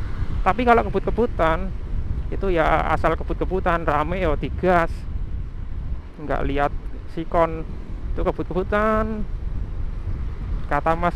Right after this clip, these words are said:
Andreas di A P. <laughs> "San, saya mau reading santuy aja, menikmati.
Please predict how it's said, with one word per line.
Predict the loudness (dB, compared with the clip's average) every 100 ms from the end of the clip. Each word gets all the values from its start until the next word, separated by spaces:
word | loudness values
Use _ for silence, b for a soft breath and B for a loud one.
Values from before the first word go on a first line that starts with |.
| 0
Andreas | 0 2 4 4 2
di | 2
A | 2
P. | 2 2 0 -2 -2 -4 -4
<laughs> | -6 -4 -4 -4 0
"San, | 2 2
saya | 4 4 4
mau | 2 2
reading | 0 -2
santuy | -2 0 2 2
aja, | 2 2 2
menikmati. | 0 -2 0 0 0 0